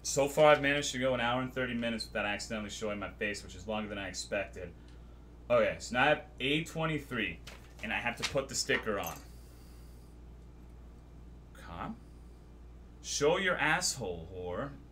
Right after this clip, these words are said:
No. Not gonna be doing that. Okay. All right. We saw your, I mean, that's fine.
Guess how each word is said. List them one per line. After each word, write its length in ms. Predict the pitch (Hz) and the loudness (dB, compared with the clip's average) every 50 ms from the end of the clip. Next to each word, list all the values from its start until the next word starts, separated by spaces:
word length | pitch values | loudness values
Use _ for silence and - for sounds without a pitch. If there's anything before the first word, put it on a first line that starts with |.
| 90 92 92 87 | -14 -12 -12 -12
No. 220 | 92 113 156 196 - - - - - - - - - - - - - - - - - - - - 85 85 | -10 -10 -12 -12 -14 -16 -16 -16 -16 -16 -16 -18 -18 -18 -18 -18 -18 -18 -18 -18 -18 -18 -16 -14 -12 -10
Not 240 | 87 87 92 98 98 | -10 -8 -8 -8 -8
gonna 160 | 104 104 101 | -8 -8 -10
be 140 | 98 101 98 | -8 -10 -12
doing 340 | 92 95 101 101 101 98 98 | -10 -10 -8 -8 -8 -8 -8
that. 240 | 98 113 - - - - - - - - - - - - - - - - - - - - - - - - - - - - - - - - - - - - - - - - - - | -10 -10 -12 -12 -14 -16 -16 -18 -18 -18 -16 -16 -16 -16 -16 -16 -18 -18 -18 -18 -18 -16 -16 -16 -18 -18 -18 -18 -18 -18 -16 -16 -16 -16 -16 -16 -16 -18 -18 -16 -16 -16 -16 -16
Okay. 300 | - - - 82 - - 165 175 - - - - - - - - - - - - - - - - - - - - - - - - - - - - - - - - - - - - - - - - - - - - - - - - - - - - - - - - - - - - - - - - - - - - - - | -16 -14 -14 -12 -12 -12 -12 -12 -14 -16 -18 -18 -18 -18 -18 -18 -18 -18 -18 -18 -18 -18 -18 -18 -18 -18 -16 -16 -16 -18 -18 -18 -18 -18 -18 -16 -16 -16 -16 -16 -18 -16 -16 -16 -16 -16 -16 -16 -16 -16 -18 -18 -18 -16 -16 -16 -16 -16 -16 -16 -18 -18 -16 -16 -16 -16 -16 -16 -16 -16 -16 -16 -16 -16 -16 -16 -16 -16
All 60 | - - | -16 -16
right. 420 | - - - - - - - - - - - - - - - - - - - - - - - - - - - - - - - - - - - - - - - - - - - - - - - - - - - - - - - - - - - - - - - - | -16 -14 -14 -14 -14 -14 -16 -16 -16 -16 -16 -16 -16 -16 -16 -16 -16 -16 -16 -18 -18 -16 -16 -16 -16 -16 -16 -16 -16 -16 -16 -14 -14 -14 -16 -16 -16 -16 -16 -16 -16 -16 -16 -16 -16 -16 -16 -16 -18 -16 -16 -16 -16 -16 -16 -16 -16 -16 -16 -16 -16 -16 -14 -12
We 60 | - | -6
saw 280 | 113 - - 147 147 156 | -4 -2 2 2 4 4
your, 220 | 156 151 151 143 | 4 2 2 0
I 140 | - 175 170 | 2 2 2
mean, 140 | 160 160 160 | 4 4 4
that's 200 | 160 156 147 - | 2 2 2 0
fine. 140 | - - | -4 -6